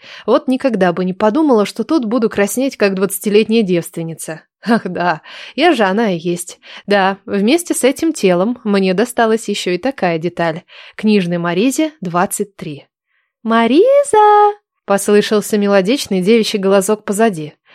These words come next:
Я обернулась. Напротив меня стояла симпатичная брюнетка с тонким станом. Она с улыбкой смотрела на меня.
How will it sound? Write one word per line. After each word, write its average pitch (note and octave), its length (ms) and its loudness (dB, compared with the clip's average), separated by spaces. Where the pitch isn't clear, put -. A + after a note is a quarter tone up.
Я G3 120 0
обернулась. G#3 680 0
Напротив G#3 440 0
меня A#3+ 240 2
стояла A#3 400 2
симпатичная G#3+ 680 -2
брюнетка G#3+ 480 0
с - 100 -6
тонким G#3+ 340 -2
станом. D#3+ 520 -6
Она G#3+ 220 2
с A3+ 100 -2
улыбкой A#3 300 2
смотрела A#3+ 480 2
на G#3 40 0
меня. F#3+ 360 0